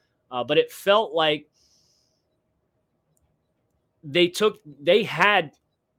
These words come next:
big play opportunities. You had a cover one shot down the sideline to Mac Hollins that you hit. You had Tua missing some throws over the middle, and it kind of felt like, okay, like, he really isn't in rhythm.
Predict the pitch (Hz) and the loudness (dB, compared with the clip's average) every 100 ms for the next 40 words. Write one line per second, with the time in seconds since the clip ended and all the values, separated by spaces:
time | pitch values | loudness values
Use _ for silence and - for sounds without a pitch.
0 | 123 113 175 175 185 175 175 156 170 143 | -12 -2 -2 -2 -2 0 0 -2 -4 -4
1 | - 175 143 110 - 196 131 175 214 196 | -8 -6 -6 -10 -12 -12 -6 -2 0 0
2 | 139 _ _ - 135 180 180 180 143 165 | -4 _ _ -20 -8 -4 -2 -2 0 0
3 | 160 151 - - - 170 156 165 151 139 | 0 -4 -12 -16 -2 -2 -2 -4 -4 -6
4 | - 160 147 135 131 123 _ _ 147 143 | -4 -2 -2 -4 -4 -8 _ _ -6 -4
5 | 135 - 160 156 127 - 127 123 113 220 | -4 -2 -2 -2 -6 -10 -14 -14 -6 -6
6 | 113 _ _ _ _ _ _ _ _ _ | -6 _ _ _ _ _ _ _ _ _
7 | _ 165 156 160 165 190 190 175 180 190 | _ -8 -4 -4 -4 -4 -2 -2 -4 -4
8 | 175 180 160 - 175 175 175 175 160 147 | -6 -6 -8 -2 0 0 0 -2 -2 -4
9 | 143 190 220 151 143 147 - 170 196 - | -4 0 0 2 0 -4 -4 -4 -4 -4
10 | 156 135 143 147 208 - 160 156 143 139 | -6 -4 -8 -6 -10 -4 -4 -2 -6 -8
11 | 156 190 208 196 180 175 165 139 143 143 | -6 -4 -2 -2 -4 -4 -6 -4 -4 -4
12 | 139 | -8